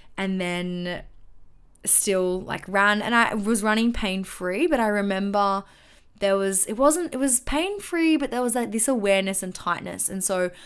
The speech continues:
I sort of just started limping <laughs> a little bit, and I did that for the next, I think, four weeks, and then I got a stress fracture. And I guess going to rewind just a little bit further,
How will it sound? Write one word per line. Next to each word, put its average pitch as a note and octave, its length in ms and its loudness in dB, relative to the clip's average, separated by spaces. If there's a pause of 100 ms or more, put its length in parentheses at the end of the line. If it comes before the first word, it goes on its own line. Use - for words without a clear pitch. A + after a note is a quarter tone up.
(320)
I G3+ 100 -2
sort A3 240 2
of A#3 120 2
just A#3 200 2
started G3+ 380 2
limping F#3 480 -4
<laughs> - 40 -8
a A3 60 -2
little G#3+ 280 2
bit, F#3 280 0 (460)
and F#3 540 2
I F#3 140 0
did F#3 240 -4
that F#3 220 2
for - 140 -10
the G3 100 -6
next, - 840 -6
I G3 80 -12
think, - 720 -12 (960)
four B3+ 480 -2
weeks, C4 720 -2 (480)
and G3+ 140 0
then F#3+ 100 2
I F#3 60 0
got F3+ 120 0
a F3+ 60 -4
stress - 320 -4
fracture. - 500 -8 (380)
And G#3+ 280 4 (160)
I G#3 100 2
guess A3 240 4
going A3+ 480 4
to - 140 0
rewind A3 380 4
just G#3 160 0
a F#3+ 60 0
little F3+ 200 0
bit F3+ 120 0
further, E3+ 560 -2